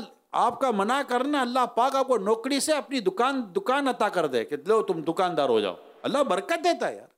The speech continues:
आप झूठ बोलकर, बदयानती करके, धोखा देकर कुछ कारोबार करना चाहते हैं तो आपको अपने झूठ, धोखे, बदयानती पर भरोसा है, रब पर भरोसा नहीं है। अल्लाह पर भरोसा करें, सच बोलें, सिर्फ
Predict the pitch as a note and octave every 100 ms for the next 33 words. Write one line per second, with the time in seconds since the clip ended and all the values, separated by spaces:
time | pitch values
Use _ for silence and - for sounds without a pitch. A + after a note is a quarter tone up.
0 | _ D#3+ D#3 A#2+ D#3+ C#4 A3 F3+ F#3 F#3
1 | A3+ G3+ G3 D#3+ F3 F3+ A3 C4+ A#3 A3
2 | F3 F3 G#3+ A3+ G#3 - B3+ B3+ G3 G3+
3 | A3+ A3 G#3+ F#3 F3 F#3 A3 G#3+ G3 F#3+
4 | F#3 F3+ D3 E3 D3 C3 F3+ - _ _
5 | _ _ _ - D#3 F3+ A#3 A3+ G#3 F3
6 | - C4 A3 - F#3 F#3 B3 F#3+ F#3+ E3
7 | F#3 G#3+ A#3 C4 G3+ E3+ G3+ F#3+ E3+ B3+
8 | F3+ G3 B3 F3+ F3+ G3+ G#3 F3+ A3+ C#4
9 | A#3+ _ - F3+ D4 E4 E4 C4 B3+ A3+
10 | A#3 G3+ F3+ B2 - _ - D#4 D#4+ B3+
11 | A#3+ A3+ F#3 B2+ - - D#4+